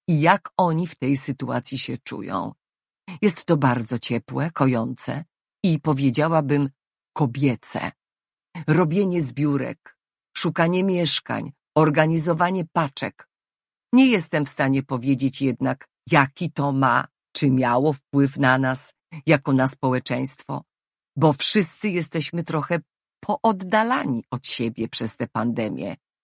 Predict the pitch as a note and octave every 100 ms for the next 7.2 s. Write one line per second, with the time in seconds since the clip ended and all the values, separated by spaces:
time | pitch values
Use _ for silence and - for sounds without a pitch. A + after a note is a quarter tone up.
0 | _ - D#3+ - A#3 A3 - B2+ A#2 -
1 | _ _ _ _ _ _ _ D#3+ F3 G3
2 | - F3 D3 D3+ F3 C3+ C#3 D#3 A#2 C3+
3 | B2 C3+ C3 B2 B2+ C3 F3+ C#3 - _
4 | _ _ _ _ _ C#3 D#3 D3+ C#3+ C3+
5 | D3 C#3 D3+ F3+ E3+ A#2 G#2+ - _ _
6 | _ D3 D3 A3 - - C3 C3 C#3 -
7 | - -